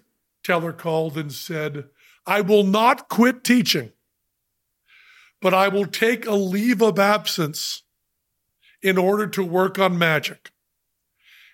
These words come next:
And I believe on the books, Teller is still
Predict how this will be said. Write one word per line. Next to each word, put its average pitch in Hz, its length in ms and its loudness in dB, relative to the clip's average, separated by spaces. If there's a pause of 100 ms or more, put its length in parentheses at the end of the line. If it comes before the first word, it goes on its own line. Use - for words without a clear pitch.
(220)
And 202 480 0 (320)
I 196 120 -2
believe 190 800 0
on 180 220 -2
the 170 80 -2
books, - 680 -4 (580)
Teller 202 420 0
is 190 200 -4
still 165 720 -2